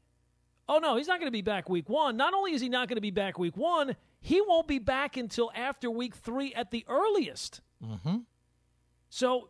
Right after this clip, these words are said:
Speaker 1: from, it was originally two to four weeks. That was the original diagnosis.
Speaker 2: Yes.
Speaker 1: How did we get to six to eight weeks then?
Speaker 2: He had a setback, Gordon.
Speaker 1: I, I,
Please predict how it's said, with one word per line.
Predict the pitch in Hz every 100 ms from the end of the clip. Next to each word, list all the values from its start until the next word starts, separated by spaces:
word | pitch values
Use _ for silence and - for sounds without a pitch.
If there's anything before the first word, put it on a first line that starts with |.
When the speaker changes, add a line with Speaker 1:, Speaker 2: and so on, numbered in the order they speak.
| -
Speaker 1:
from, | 262 262 254 -
it | 233
was | 233 190
originally | 196 214 349 311 370 262
two | - 330 403
to | 381
four | - 320 311
weeks. | 311 415 - -
That | 233 311
was | 320 220
the | 214
original | 185 175 262 294 311 311 311
diagnosis. | 262 226 226 254 220 226 202 - - - - _ _ _
Speaker 2:
Yes. | 143 120 -
Speaker 1:
How | 160 233
did | 302 311
we | 285
get | 208 262 -
to | 233 208
six | - 254 -
to | - 202 294
eight | 359 156
weeks | 139 -
then? | 139 113 _ _ _ _ _ _
Speaker 2:
He | - 156
had | 135
a | 107
setback, | - - - 98
Gordon. | - 101 107 107 _ _ _ _ _ _ _ _ -
Speaker 1:
I, | 185
I, | - 196